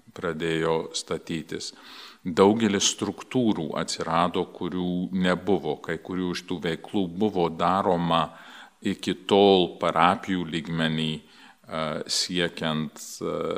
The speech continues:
vykdyti bažnyčios funkcijas. Bet jei pasižiūrim per tuos trisdešimt metų ir dabar kaip tik atšventėm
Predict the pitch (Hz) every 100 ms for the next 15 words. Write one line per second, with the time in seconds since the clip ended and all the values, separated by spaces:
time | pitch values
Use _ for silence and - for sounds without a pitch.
0 | - - 80 101 117 98 82 87 87 85
1 | 98 95 85 82 - 143 160 131 - 80
2 | 78 - - - - - - _ - 82
3 | 87 87 85 90 87 85 92 - 87 82
4 | 110 110 87 90 82 - 85 - 101 98
5 | 92 90 - 90 90 90 - 90 85 85
6 | 85 85 92 80 92 85 - - - -
7 | 95 87 - 101 - - - - - 90
8 | - - 87 82 76 85 80 78